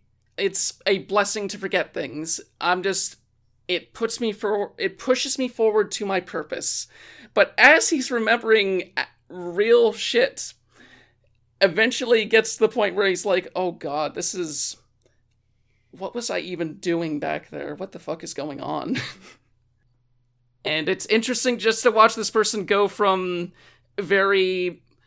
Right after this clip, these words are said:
focused, guided goal, t-,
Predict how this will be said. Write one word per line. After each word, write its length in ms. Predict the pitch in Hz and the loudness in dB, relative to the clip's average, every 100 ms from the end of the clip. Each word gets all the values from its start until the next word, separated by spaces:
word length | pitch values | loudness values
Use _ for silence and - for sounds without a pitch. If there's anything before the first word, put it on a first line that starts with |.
| _ | _
focused, 720 | _ - 208 190 202 - 190 151 | _ -2 0 2 2 0 -4 0
guided 480 | 190 180 175 175 | 2 4 2 -2
goal, 520 | 139 165 160 151 151 165 _ _ _ _ _ _ _ _ _ _ _ 190 | 2 4 4 2 -2 -10 _ _ _ _ _ _ _ _ _ _ _ -18
t-, 100 | - | -16